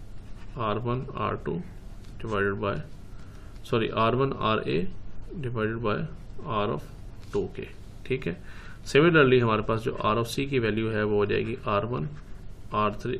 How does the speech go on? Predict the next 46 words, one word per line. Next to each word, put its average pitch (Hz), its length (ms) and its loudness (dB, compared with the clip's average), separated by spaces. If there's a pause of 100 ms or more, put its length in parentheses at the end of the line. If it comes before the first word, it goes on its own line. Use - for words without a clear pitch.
आरए 110 400 2 (960)
divided 110 400 2
by 135 120 2 (640)
R - 80 -2 (100)
of - 160 -8
three। - 160 -8 (880)
अब 160 140 6
अगर 165 180 6
हम 120 260 0 (480)
इस 120 140 2
equation 127 360 0
के 120 60 0
अंदर, 113 220 2
ये 113 120 0
जो 113 180 0
हमारे 113 260 0
पास 113 320 -2 (380)
equation 120 480 -2
number 120 140 2
seventeen 120 680 -2 (140)
हम 113 160 0
लोगों 110 120 -2
ने, 110 80 0
एक 110 400 -6
मिनट 110 140 -4
है, 113 60 -2
देखिए, 117 240 -2
ये 110 80 -2
जो 113 80 -4
equation 120 420 -4
थी, 113 260 -4 (1600)
जो 117 100 0
कि 135 100 0
हमारे 120 180 2
पास - 140 -8 (140)
आर 120 220 6
थ्री 156 260 2
की 147 120 0
वैल्यू 110 340 2
जो - 80 -6
थी, 113 180 -4
पीछे 110 280 -4
हमने 104 440 -2
दी 101 160 -2
हुई 107 80 -2
थी 120 120 -6